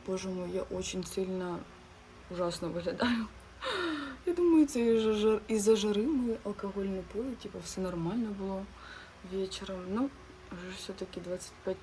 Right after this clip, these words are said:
плюс, надо що-то з цим делать. Е, вот, і сьогодні по плану робочий день. Приймаємо пацієнтів, там трошечки баріста позаймаємося. Е, покажу вам модельки сьогодні, які мені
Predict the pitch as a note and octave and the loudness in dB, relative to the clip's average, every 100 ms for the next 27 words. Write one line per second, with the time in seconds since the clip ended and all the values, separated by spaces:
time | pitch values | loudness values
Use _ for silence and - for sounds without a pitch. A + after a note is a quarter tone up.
0 | - G#3 B3 - F#3+ F3+ F3 E3+ F3 - | -6 -6 -6 -6 -8 -6 -6 -6 -8 -8
1 | - F3 F#3+ F#3 F3 E3 E3 E3 - - | -8 -6 -4 -2 2 2 2 -4 -14 -18
2 | - - - - - - - - - - | -16 -14 -12 -12 -14 -16 -18 -20 -12 -2
3 | G#3 G#3 G3+ G3 F#3+ F#3 F#3+ F#3+ G3 - | 2 4 2 0 0 0 -2 -2 -4 0
4 | A3+ A3+ G#3+ G3 - G#3 G#3+ G#3 G3 - | 2 2 0 -2 2 4 6 4 2 2
5 | G3 F#3 F#3 F3 F3 - E3 - A3+ C4 | 4 4 2 0 -2 -8 -10 2 6 6
6 | D#4+ E4+ E4+ - - - - - - - | 6 2 -6 -14 -18 -16 -16 -18 -20 -20
7 | - - - - F3+ F3+ F3 E3+ E3 E3+ | -20 -16 -16 -6 -2 0 2 2 2 0
8 | - A#3+ F4+ E4 D#4 C4 - G3 F3+ F#3 | 0 0 2 2 2 -2 -2 -4 -4 -6
9 | F3+ - F#3 F3+ G#3+ D4+ - G#3+ G#3+ A3 | -8 -8 -4 0 2 2 -2 -6 -2 2
10 | G#3+ G#3 G#3 G3+ G3+ - G3 G3+ - - | 2 2 2 0 0 -4 -6 -8 -12 -18
11 | - - - - - - G3+ G3+ G3+ G3+ | -16 -16 -16 -18 -14 -6 -2 -2 0 0
12 | G3+ G3 - F#3+ G3+ G3 F#3+ F3+ F3+ E3+ | -2 -4 -2 -2 0 0 0 0 0 2
13 | B3+ - A#3 A3 G#3 G3+ G3 G3+ G3 G3 | 0 0 -2 0 0 0 0 0 2 2
14 | G3 F#3+ | 0 -2